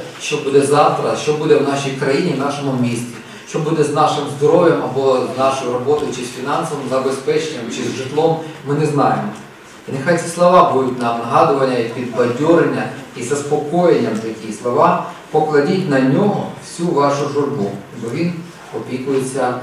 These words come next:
вами». І зараз, коли будемо молитися, давайте ми подякуємо Бога, що він опікується нами. І будемо довіряти всі свої думки,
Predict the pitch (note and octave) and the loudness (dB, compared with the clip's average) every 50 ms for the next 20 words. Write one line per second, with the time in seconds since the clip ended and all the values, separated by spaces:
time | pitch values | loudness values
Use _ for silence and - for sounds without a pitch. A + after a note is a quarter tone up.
0 | - - - - B2+ C3+ - A2 A2 G#2 - - - C#3 C#3+ C#3+ C#3+ C#3+ F3 F#3+ | -10 -12 -10 -4 0 2 2 2 2 0 -4 -6 -6 -2 -2 0 2 2 4 4
1 | G3 G3+ - - - D3+ C#3+ C#3 C#3 C3+ B2 B2+ B2+ B2 B2 B2 B2+ C#3 D#3+ E3 | 4 2 0 0 2 4 4 4 4 2 0 0 0 0 0 0 2 2 2 2
2 | - - - - - G2+ - - G#2 - E3+ D#3+ C#3+ C#3 C#3+ - C#3+ C3+ B2+ B2 | 0 -2 -4 -4 -6 -6 -4 -2 -2 0 0 0 0 0 0 -2 -2 -4 0 2
3 | D3 E3+ E3+ - E3+ F3 D#3+ D3 - - C3 B2 B2 B2 B2 A#2+ - - - - | 4 4 4 4 0 0 -2 0 0 0 2 2 2 0 -2 -4 -8 -12 -16 -18
4 | - - - - C3 A#2+ B2 C3+ C#3+ C#3+ C#3+ C#3 C#3 B2+ A#2+ A#2+ C#3+ D3 - E3 | -16 -12 -8 -6 -6 -4 0 2 2 2 2 2 0 -2 -2 0 0 0 0 2
5 | D#3+ C#3+ C#3 - C#3 C3 B2 A2 G#2+ G2+ G2 F#2+ - - - A#2+ A#2+ A#2+ A#2 A2+ | 0 0 0 0 0 0 2 2 2 0 0 -4 -6 -8 -10 -8 -8 -6 -6 -6
6 | - B2 D3 E3 E3+ D#3+ D3 C#3 C3+ C#3 B2+ - - - - - G#2+ G#2 - - | -4 -4 -2 0 0 2 2 4 4 4 6 4 4 4 2 0 -2 -4 -4 -6
7 | - D3 C#3 C3+ C#3 B2 A#2 A2+ A2+ A2 - B2+ B2 B2+ C3 - D3+ D#3+ E3+ E3+ | -4 -4 -4 -4 -4 -6 -4 -6 -6 -6 -6 -8 -8 -6 -6 -6 -2 -2 0 0
8 | E3+ | -2